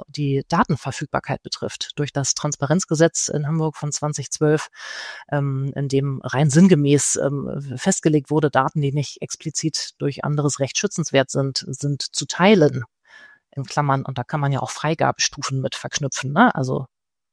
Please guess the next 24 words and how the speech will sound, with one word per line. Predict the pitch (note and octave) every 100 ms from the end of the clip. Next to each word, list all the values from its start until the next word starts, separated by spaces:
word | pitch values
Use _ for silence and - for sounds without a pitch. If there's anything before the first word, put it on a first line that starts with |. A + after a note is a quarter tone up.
| _ _ _ _ _ _
das | - -
heißt | C#3+ D3
jetzt | C#3+
nicht, | D3+
dass | C#3+ -
in | -
unserer | C#3 C#3 C3
urbanen | - C3+ C#3+
Datenplattform | C#3 - C#3 - C#3 C3
irgendwelche | C#3+ C3 C#3
schützenswerten | E3+ D3 C3 B2+ B2
Daten | B2 B2+ B2+
frei | - B2+
verfügbar | - C3+ G#2+ C#3 B2
sind. | - C3 - - - - - -
Na, | E3+ D#3
aber | D#3
dass | D#3 E3 -
wir | C#3+
einfach | D3 D3
auch | -
innerhalb | G3+ B3+ E3
der | D3+
Verwaltung, | C3+ D3+ G#3+ D4+ D3 C#3+